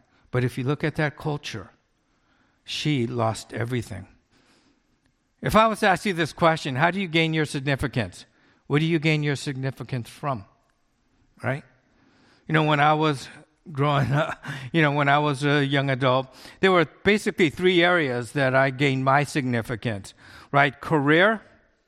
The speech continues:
financial status, and then outward appearance.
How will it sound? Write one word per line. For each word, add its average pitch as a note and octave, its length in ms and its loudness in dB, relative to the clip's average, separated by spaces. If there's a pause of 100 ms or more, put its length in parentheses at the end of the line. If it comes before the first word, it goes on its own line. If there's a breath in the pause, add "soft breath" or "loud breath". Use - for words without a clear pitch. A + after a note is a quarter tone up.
(600 soft breath)
financial D#3+ 500 2
status, D#3+ 640 0 (480 soft breath)
and E3+ 160 0
then D#3 140 2
outward C#3+ 380 2
appearance. A2+ 640 -4